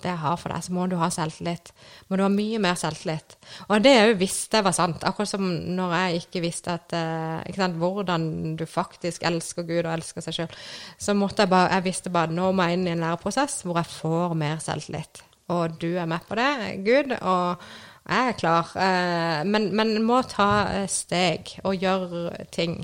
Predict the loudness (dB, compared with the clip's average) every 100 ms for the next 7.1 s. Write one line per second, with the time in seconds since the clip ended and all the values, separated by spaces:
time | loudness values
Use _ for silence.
0 | -12 -6 -2 0 -2 -8 -18 -20 -20 -20
1 | -20 -20 -20 _ -14 -10 -2 -2 0 0
2 | 0 0 -2 -2 0 4 4 4 2 0
3 | -2 -6 -10 -10 -12 -8 -4 -4 -4 -8
4 | -10 -8 -4 -2 -2 -2 -2 -2 -8 -18
5 | -20 -20 -10 -8 -6 -4 -4 -2 -4 -4
6 | -4 -2 -2 -2 -2 -4 -6 -6 -4 -4